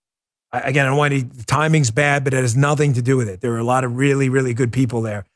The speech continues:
and I wish them all the best. I'm just sad to, uh, you know, leave my,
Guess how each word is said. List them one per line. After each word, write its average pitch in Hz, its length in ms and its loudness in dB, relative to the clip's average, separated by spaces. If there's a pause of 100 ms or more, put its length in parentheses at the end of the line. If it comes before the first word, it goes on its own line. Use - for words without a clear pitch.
(160)
and 123 160 -2
I 117 60 0
wish 127 220 2
them 127 120 -2
all 120 100 0
the 117 80 -2
best. 113 320 -2
I'm 113 80 -10
just 107 220 -4
sad 113 320 -4
to, 110 200 -8
uh, 92 180 -10 (560)
you 135 80 -2
know, 113 100 -4
leave 117 220 -4
my, 107 180 -4